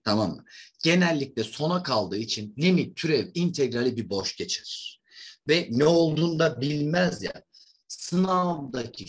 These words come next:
soruları o kadar arkadaşlar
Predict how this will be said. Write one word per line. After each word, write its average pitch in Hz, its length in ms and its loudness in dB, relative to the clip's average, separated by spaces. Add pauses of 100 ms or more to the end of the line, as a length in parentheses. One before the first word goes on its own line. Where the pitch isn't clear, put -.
soruları 139 1120 0 (220)
o 180 300 0
kadar 113 540 -2
arkadaşlar 135 1000 0